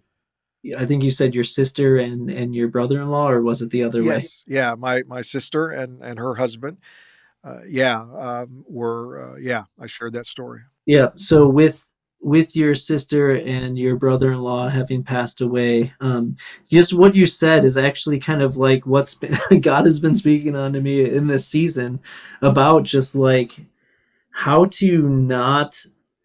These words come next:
Speaker 1: get too sucked into the suffering without recognizing, like, that there's an, like, like,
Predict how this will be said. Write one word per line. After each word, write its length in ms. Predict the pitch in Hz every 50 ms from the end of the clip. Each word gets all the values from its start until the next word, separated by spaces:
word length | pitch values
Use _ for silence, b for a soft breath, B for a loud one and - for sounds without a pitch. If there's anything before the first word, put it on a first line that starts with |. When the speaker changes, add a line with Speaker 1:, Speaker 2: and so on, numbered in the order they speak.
| _ _ _ _ _ _ _ _ - -
Speaker 1:
get 260 | - 160 151 147 - -
too 280 | - - - 180 185
sucked 380 | 175 - - 170 151 143 - -
into 260 | 156 147 135 135 135
the 100 | 127 127
suffering 640 | 131 - 135 131 131 127 - - 131 123 120 120 120
without 440 | 120 123 131 143 135 135 131 113 113
recognizing, 960 | 131 131 131 135 - 135 131 127 127 123 123 127 123 - - 131 127 123 127
like, 260 | 123 120 120 120 117
that 200 | - 123 120 117
there's 220 | - 127 127 127 -
an, 200 | 131 131 127 - -
like, 340 | 143 131 127 117 - - B B B B B B B B B
like, 240 | 139 139 135 -